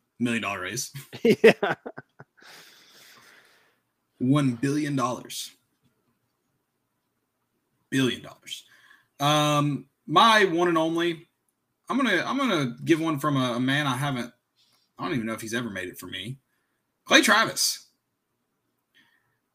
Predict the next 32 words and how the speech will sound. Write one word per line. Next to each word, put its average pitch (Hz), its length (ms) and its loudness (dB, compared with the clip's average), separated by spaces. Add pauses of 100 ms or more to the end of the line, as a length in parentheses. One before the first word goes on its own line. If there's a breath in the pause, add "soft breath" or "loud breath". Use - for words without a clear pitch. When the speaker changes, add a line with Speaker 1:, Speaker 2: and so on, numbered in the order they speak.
(160)
Speaker 1:
This 202 160 2
one's 233 200 4
on 202 460 4
something 180 320 0
he 180 160 -2
said, 180 360 2
but 151 100 0
also 175 380 2
some 156 180 -2
of 139 80 0
the 123 60 -4
clapbacks. 120 920 -4
Um, 120 760 -2 (880)
he 156 140 -4
got 175 280 4
a, 143 340 2
he 151 120 -4
tweeted 185 300 4
about 156 240 2
the 151 80 -2
W 147 320 0
N 147 40 0
B 143 180 2
A 139 400 -2 (920)
parade, 170 480 2 (960)
about 139 140 4
how 127 120 0
empty 139 280 0
it 147 80 0
was, 160 360 -2
which, 185 220 -4
like, 185 320 -2